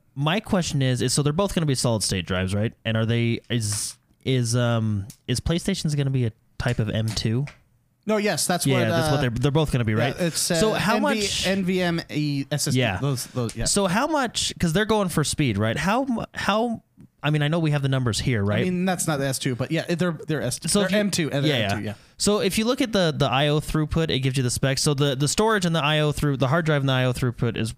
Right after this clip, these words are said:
Speaker 1: kind of where they, where PlayStation is, is gearing towards, right? In practice with these games, these new games that are coming out, like, uh, let, let's take Cyberpunk that's gonna come out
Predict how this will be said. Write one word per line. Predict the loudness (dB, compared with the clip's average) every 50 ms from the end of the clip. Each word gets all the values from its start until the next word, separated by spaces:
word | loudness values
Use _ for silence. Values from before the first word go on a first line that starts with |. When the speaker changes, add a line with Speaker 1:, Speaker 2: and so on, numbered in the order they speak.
| _ -8 -4
Speaker 1:
kind | -2 -2 0
of | 0
where | 0 0 0
they, | 0 -2 -2 -4 -8 _ _ _ -20 _ _ _ _ _ _ _
where | -2 0 0 0
PlayStation | 2 0 0 0 2 0 0 0 0 0 0
is, | 0 0 -2 -4 -8 -12 -10 _
is | -2 -2 -2 -2 -2
gearing | 0 0 2 2 0 0
towards, | 2 2 2 0 0 -2 -2 0
right? | 0 0 0 0 -2 -6 -14 -20 -20 -20 -20 -20 -20 -20 -20 -20 _ _ _ _ _ _ _ _ _ _ _ -2
In | -2 0 0 -2
practice | -2 -2 0 0 0 0 -2 -2 -2 -2 0 0 -2 -4 -6 -8 -6
with | -4 -4 -4 -2 0
these | 0 0 0 0
games, | -2 -2 -2 -2 -2 -2 -2 -2 -2 -4 -4 -8 -10 _
these | -2 -2 -2 0
new | 0 0 0
games | 0 0 0 0 -2
that | -2 -2
are | -2
coming | -2 -2 -2 0 0 0
out, | 0 0 0 -2 -2 -4 -8 -16 -20 -20 -20 -20 -20 _ -2
like, | -2 0 0 0 0 0 0
uh, | 0 0 0 0 0 0 0 0
let, | 0 -2 0
let's | 0 0 -2 0 0
take | -2 -2 -2
Cyberpunk | -2 -2 0 0 0 0 -2 -2 -2 -4 -4 -6 -8 -12 -8 _
that's | -4 -4 -2 0
gonna | 0 0 0
come | 0 -2 -2
out | 0 -2 -2 -4 -6